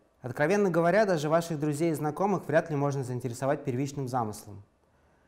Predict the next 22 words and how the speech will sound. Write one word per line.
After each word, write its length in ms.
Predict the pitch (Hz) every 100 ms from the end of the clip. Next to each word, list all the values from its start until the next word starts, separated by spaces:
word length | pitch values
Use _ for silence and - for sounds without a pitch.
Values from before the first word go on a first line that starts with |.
| _ _ _
Конечно, 400 | 143 175 220 190
кто-то 260 | - 165 165
из 140 | 147
них 120 | 156
может 280 | 139 143 131
сказать: 440 | - 131 135 131 - - _ _ _ -
«Вау, 580 | 120 147 156 120 107 - -
ты 60 | -
хочешь 320 | - 156 156
создать 400 | 165 143 151 151
историю, 480 | 147 - 156 160 143
в 100 | -
которой 480 | 139 147 143 139 139 -
напишешь, 460 | 135 131 147 143 123
что 480 | - 135 127 127 -
человечество — 580 | 127 127 139 131 - 131
это 360 | 131 131 127 123 - -
результат 400 | 127 123 143 139
эксперимента 520 | - 131 135 139 135
предыдущей 540 | 120 117 123 143 143
расы? 320 | 135 180 185
Здорово!» 580 | 127 107 160 131 104 -